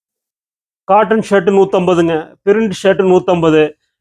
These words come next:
இது பாத்தீங்கன்னா, உங்களுக்கு இந்த மாதிரி பேக்கிங்ல வந்துருங்க. ஒரு கட்டுக்கு வந்து ஆறு பீஸுங்க.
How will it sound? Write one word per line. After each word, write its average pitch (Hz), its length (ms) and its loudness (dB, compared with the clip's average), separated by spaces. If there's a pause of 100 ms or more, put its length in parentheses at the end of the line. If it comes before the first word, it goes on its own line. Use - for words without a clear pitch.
(100)
இது 170 140 -2
பாத்தீங்கன்னா, 202 500 2
உங்களுக்கு 190 280 2
இந்த 180 120 -4
மாதிரி 208 180 0
பேக்கிங்ல 190 500 0
வந்துருங்க. 156 380 -4 (1300)
ஒரு 175 180 2
கட்டுக்கு 180 340 0
வந்து 190 200 2
ஆறு 185 240 2
பீஸுங்க. 165 380 -4